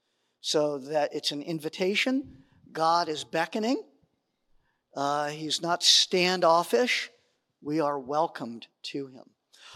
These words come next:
Also, Rabbi Lauren, uh, let me just talk about the fact that he mentions it was four o'clock in the afternoon.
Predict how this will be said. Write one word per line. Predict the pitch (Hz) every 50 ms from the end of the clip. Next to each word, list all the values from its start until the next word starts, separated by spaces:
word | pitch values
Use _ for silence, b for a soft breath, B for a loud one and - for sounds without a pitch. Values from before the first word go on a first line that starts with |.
| B B B
Also, | B 151 170 214 - - 220 190
Rabbi | 175 170 165 156 165 165
Lauren, | 160 151 156 160 165 165 170 170
uh, | 160 156 151 151
let | 147 147 156 165
me | 175 170
just | 160 156 - -
talk | - 170 170 175
about | - 160 160 -
the | 165
fact | - - 170 170 - -
that | 160 160 160
he | 156 165
mentions | 156 156 165 170 185 180 - 190 175 160 143
it | 165 160
was | 160 139 -
four | - - 175 180 180 180
o'clock | 180 - - 175 160 156 - 175
in | 165
the | 160 156
afternoon. | 151 143 - - 156 151 156 190 190 143 131 139 170 190